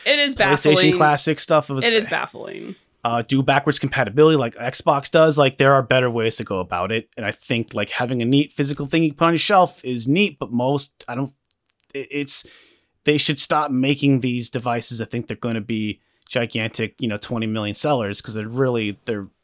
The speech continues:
Speaker 2: at best, you have a small collection of people that are gonna buy it mainly for nostalgia. And that's the, that's the best you're gonna get.
Speaker 1: Yeah, it, it's one of those things where it feels like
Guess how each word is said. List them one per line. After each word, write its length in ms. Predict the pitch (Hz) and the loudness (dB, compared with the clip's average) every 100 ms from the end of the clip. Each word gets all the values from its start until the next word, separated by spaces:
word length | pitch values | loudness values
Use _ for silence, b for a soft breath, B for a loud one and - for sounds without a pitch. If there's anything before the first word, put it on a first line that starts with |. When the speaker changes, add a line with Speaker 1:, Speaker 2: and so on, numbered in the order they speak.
| - | -14
Speaker 2:
at 240 | 107 101 | -12 -8
best, 340 | 117 101 - - | -4 -2 -4 -4
you 80 | 110 | -4
have 80 | |
a 60 | 110 | -4
small 560 | - 110 104 98 98 _ _ _ _ _ _ _ _ _ | -6 -4 -2 -2 -4 _ _ _ _ _ _ _ _ _
collection 420 | - 104 98 - | -10 -6 -6 -6
of 100 | 101 | -8
people 440 | - 185 185 104 95 | -4 -4 -2 -6 -4
that 320 | 98 92 92 _ - | -4 -4 -6 _ -12
are 120 | 107 | -8
gonna 160 | 107 110 | -6 -4
buy 220 | 107 107 | -2 -2
it 60 | |
mainly 260 | 92 135 156 | -2 0 0
for 140 | - | -2
nostalgia. 500 | 95 - 82 85 104 - _ _ _ _ _ _ _ - | -8 -10 -12 -12 -14 -14 _ _ _ _ _ _ _ -10
And 260 | 107 143 147 | -4 0 2
that's 420 | 170 170 - - - | 2 0 -4 -6 -10
the, 100 | 156 _ | -12 _
that's 220 | - 123 - | -6 -6 -6
the 100 | 135 | -6
best 260 | 143 135 | -4 -4
you're 80 | 139 | -4
gonna 140 | 120 | -6
get. 280 | 92 113 82 _ _ | -6 -8 -10 _ _
Speaker 1:
Yeah, 480 | 220 190 170 180 175 175 | -12 -10 -10 -10 -10 -6
it, 160 | 240 - | -4 -4
it's 160 | 269 | -8
one 180 | 320 294 | -6 -2
of 60 | 330 | 0
those 220 | 262 262 | -2 -2
things 340 | 185 185 190 | -4 -4 -4
where 280 | - 170 165 | -4 -4 -4
it 160 | - 175 | -6 -8
feels 340 | 175 170 160 | -6 -6 -4
like 380 | 165 165 156 _ | -4 -4 -6 _